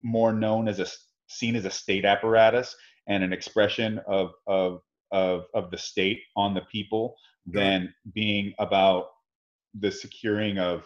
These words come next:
Speaker 1: of, of, you know, life, liberty, and happiness and enforcement of rule of law. Um, but that necessarily wouldn't, I don't think in the sixties that wouldn't necessarily be in Montana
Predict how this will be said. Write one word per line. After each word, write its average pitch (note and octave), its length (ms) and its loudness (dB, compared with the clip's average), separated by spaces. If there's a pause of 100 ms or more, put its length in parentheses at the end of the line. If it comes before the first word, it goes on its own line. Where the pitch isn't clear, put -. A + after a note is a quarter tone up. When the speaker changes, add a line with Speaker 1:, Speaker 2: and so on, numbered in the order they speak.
(160)
Speaker 1:
of, F#2 300 -2 (180)
of, F2 300 -4 (560)
you G#2 100 -14
know, E2 180 -10
life, F#2 360 -4
liberty, F#2 280 -4
and F2 80 -8
happiness F#2 760 -6 (360)
and F2+ 260 -6
enforcement F#2 480 -6
of E2 120 -10
rule G#2+ 240 0
of F2+ 40 -10
law. A2 400 6 (1080)
Um, G#2+ 480 6 (260)
but C3+ 220 4
that D#3+ 220 8
necessarily D3+ 500 6
wouldn't, C3+ 400 6
I C3 120 4
don't D3 160 0
think C3+ 180 0
in B2 60 -2
the A#2 80 -6
sixties D#3+ 380 0
that C3+ 200 4
wouldn't C#3+ 180 2
necessarily C3 420 2
be A#2+ 420 -2
in A2 320 -2 (320)
Montana A2 760 2